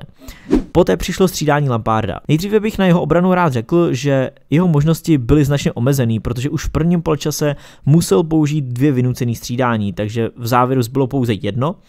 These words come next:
ale přesto si myslím, že se dalo využít lépe, respektive jsem o tom přesvědčený. Z hřiště odešel Abraham a nahradil ho Michy Batshuayi. Samotné nasazení Batshuaye byl podle mě správný tah, ale z mého pohledu měl v útoku zůstat společně s Abrahamem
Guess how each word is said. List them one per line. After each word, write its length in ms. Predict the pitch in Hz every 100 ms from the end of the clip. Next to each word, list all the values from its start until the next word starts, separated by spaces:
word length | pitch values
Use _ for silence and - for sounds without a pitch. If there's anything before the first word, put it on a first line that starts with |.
| - - -
ale 160 | 151
přesto 300 | 160 277 -
si 120 | -
myslím, 280 | 170 160 165
že 100 | 151
se 120 | 151
dalo 280 | 165 135 143
využít 340 | 127 123 131 123
lépe, 260 | 101 - -
respektive 540 | - 139 160 156 165 - -
jsem 180 | 147 135
o 40 |
tom 100 | 131
přesvědčený. 560 | 117 98 107 - 87 - - - -
Z 200 | 120 156
hřiště 300 | 165 185 180
odešel 260 | 160 147 -
Abraham 460 | 127 165 185 175 165
a 60 | 143
nahradil 420 | 139 139 135 131
ho 80 | 135
Michy 280 | 113 -
Batshuayi. 500 | 104 104 - 104 87 - - -
Samotné 440 | - 165 185 196 170
nasazení 480 | 139 196 180 185
Batshuaye 680 | 160 151 - 156 151 156 151
byl 160 | 131 156
podle 240 | 160 165
mě 160 | 170 156
správný 560 | - - 120 110 110 101
tah, 400 | 104 123 - - -
ale 300 | 127 147 156
z 80 | 127
mého 280 | 143 175 185
pohledu 500 | 170 170 170 170 -
měl 280 | 131 135 196
v 100 | -
útoku 300 | 175 170 160
zůstat 420 | 123 160 - 165
společně 340 | - 160 147 160
s 100 | -
Abrahamem 720 | 127 151 139 120 110 135 156